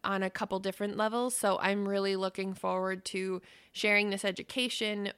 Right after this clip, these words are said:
with not only the history of driving, but also the perspectives around why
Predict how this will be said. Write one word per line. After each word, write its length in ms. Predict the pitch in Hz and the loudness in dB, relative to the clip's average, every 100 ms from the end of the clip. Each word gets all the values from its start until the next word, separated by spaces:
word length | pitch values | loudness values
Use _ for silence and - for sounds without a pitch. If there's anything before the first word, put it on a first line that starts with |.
| - | -10
with 600 | 190 196 190 185 - - - | -4 0 0 0 -8 -20 -10
not 240 | 202 196 | -2 2
only 260 | 190 190 185 | 2 0 0
the 120 | 175 | -2
history 680 | 175 180 - - 226 240 240 | -4 -4 -4 -4 -2 -2 -2
of 280 | - 240 208 | 0 -2 0
driving, 580 | 233 233 226 233 233 233 - - - | 2 2 2 -2 -2 -6 -14 -20 -2
but 140 | 190 | 0
also 320 | - 185 202 | 2 2 2
the 120 | 190 185 | 0 -2
perspectives 800 | - 190 - 180 - 190 180 | -2 -6 -4 -6 -2 -4 -2
around 540 | 185 185 180 175 175 175 | -2 0 0 0 -2 -2
why 520 | 185 180 180 180 180 | 0 0 2 0 -2